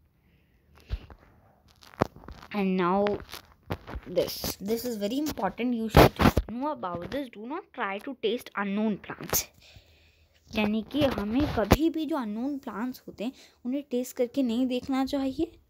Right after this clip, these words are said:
क्योंकि कुछ प्लांट्स के जो लीव्स होते हैं वो बहुत ज़्यादा पॉइजनस भी हो सकते हैं। जैसे यहाँ पर देखिए ये एक गर्ल है और एक यहाँ पर ये बॉय है, ये जो गर्ल है वो उसे खा रही है, लेकिन हमें ऐसे टेस्ट कभी नहीं करना चाहिए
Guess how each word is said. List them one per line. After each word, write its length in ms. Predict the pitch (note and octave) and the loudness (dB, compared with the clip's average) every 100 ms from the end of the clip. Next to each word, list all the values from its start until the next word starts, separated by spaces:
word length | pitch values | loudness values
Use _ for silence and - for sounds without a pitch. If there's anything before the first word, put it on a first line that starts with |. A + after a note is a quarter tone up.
| _ - - _ _ _ - - - - _ - _ - | _ -20 -20 _ _ _ -20 -20 -20 -20 _ -20 _ -2
क्योंकि 260 | B3 A3 B3 | 0 0 0
कुछ 280 | D#4+ C4+ | 2 2
प्लांट्स 520 | - A3 F#3+ A3 B3+ - - | 0 0 4 2 2 -4 0
के 120 | C4 | 0
जो 280 | A3+ C#4 A#3 | 4 4 4
लीव्स 440 | G3 A3+ C4+ - | 2 2 2 2
होते 220 | C#4 - C#4 | -2 2 0
हैं 60 | |
वो 120 | B3+ | 0
बहुत 260 | A3+ G#3+ B3 | -2 -2 0
ज़्यादा 200 | C4 C#4 C#4 | 2 2 2
पॉइजनस 520 | G#3 G3 G#3+ A#3 C4+ | 0 0 0 0 0
भी 140 | A#3 A3+ | 0 0
हो 200 | F3+ E3+ | 2 0
सकते 340 | E3+ E3 F3 | -4 -8 -8
हैं। 80 | E3+ - - - | -8 -12 -14 -6
जैसे 180 | A3 A#3+ | -2 0
यहाँ 140 | G#3 | -2
पर 120 | G3+ | -4
देखिए 540 | G3+ G#3 - C4+ C#4 C4+ - _ - | -4 -4 -2 -2 -2 -4 -10 _ -4
ये 200 | G3+ G#3+ - - - | 2 2 2 -6 -4
एक 160 | F#3 F3 | -2 -2
गर्ल 340 | F#3 G#3+ C4+ | 0 4 4
है 180 | D4 E4 | 4 2
और 240 | E4 G#3+ F#3+ | 0 -4 -4
एक 180 | G3 G3+ | -6 -10
यहाँ 340 | - G#3 A3 | -8 -8 -6
पर 60 | C#4 | -4
ये 200 | C4 C#4 G3+ | -2 -2 -2
बॉय 220 | E3 C#3+ | -2 -2
है, 200 | D#3+ E3 - - - _ G#3+ | -4 -12 -16 -20 -20 _ -6
ये 280 | B3+ D4 | 2 2
जो 200 | A#3 A3 G#3 | 2 -2 2
गर्ल 220 | G#3+ C4 C#4+ | 6 6 4
है 160 | D#4+ | 0
वो 240 | C#4 D4 D4 - - | -2 -4 -6 -14 -8
उसे 180 | - D4 C#4+ | -2 0 0
खा 220 | - A3+ | 0 2
रही 260 | G#3 D3+ D3 | 2 0 0
है, 60 | |
लेकिन 280 | E3+ - C4+ | -2 0 -2
हमें 260 | A#3+ G3+ A#3+ | -2 -2 -2
ऐसे 340 | C4 G3 B3+ | -2 -2 -4
टेस्ट 320 | A#3+ A#3+ - G3+ | -4 -6 -4 -4
कभी 200 | F#3 A#3 | 0 2
नहीं 180 | B3 | 0
करना 320 | - D3 D3+ C#3+ | -2 -6 -6 -6
चाहिए 220 | D#3 | -6